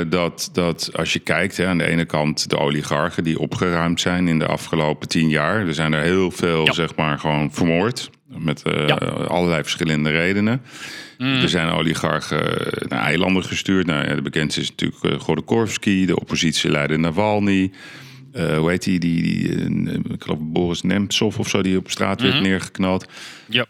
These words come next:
Speaker 1: Eh, het is een soort liquidatieleger. Kan, kan je de organisatie
Speaker 2: Mhm.
Speaker 1: van Poetin vergelijken met, zeg maar, New York, eh, zestiger, zeventiger jaren? De, de, de fameuze, eh, Italiaanse clans. Die, die,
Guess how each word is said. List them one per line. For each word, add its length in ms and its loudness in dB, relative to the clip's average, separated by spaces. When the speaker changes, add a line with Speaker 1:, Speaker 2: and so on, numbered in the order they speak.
Speaker 1:
Eh, 240 2
het 140 0
is 80 0
een 60 2
soort 200 0
liquidatieleger. 1400 2
Kan, 200 -2
kan 160 0
je 480 0
de 160 0
organisatie 680 0
Speaker 2:
Mhm. 0 -
Speaker 1:
van 240 -2
Poetin 560 2
vergelijken 880 0
met, 180 2
zeg 220 0
maar, 440 0
New 300 4
York, 520 2
eh, 160 2
zestiger, 520 0
zeventiger 560 0
jaren? 360 0
De, 180 0
de, 180 2
de 120 0
fameuze, 640 0
eh, 260 -2
Italiaanse 600 0
clans. 460 0
Die, 240 2
die, 100 0